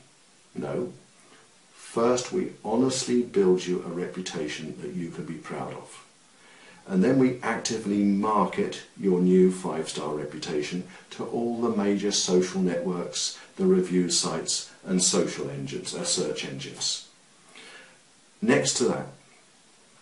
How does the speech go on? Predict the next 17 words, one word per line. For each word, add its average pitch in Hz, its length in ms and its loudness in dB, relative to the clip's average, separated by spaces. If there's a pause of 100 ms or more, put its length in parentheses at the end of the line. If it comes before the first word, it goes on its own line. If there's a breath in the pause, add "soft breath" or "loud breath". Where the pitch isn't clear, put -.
(600)
the 196 80 -2
best 131 340 2
form 123 160 6
of 107 140 4
advertising, 170 920 -2
which 170 380 -6
is 87 300 -2
obviously 82 380 -6
word 85 300 0
of - 140 -8
mouth, 76 480 -6 (360 loud breath)
these 143 420 8
long-lasting 113 920 4
positive 190 520 -2
reviews 101 560 4
about 85 400 -2 (800 soft breath)
you 104 520 4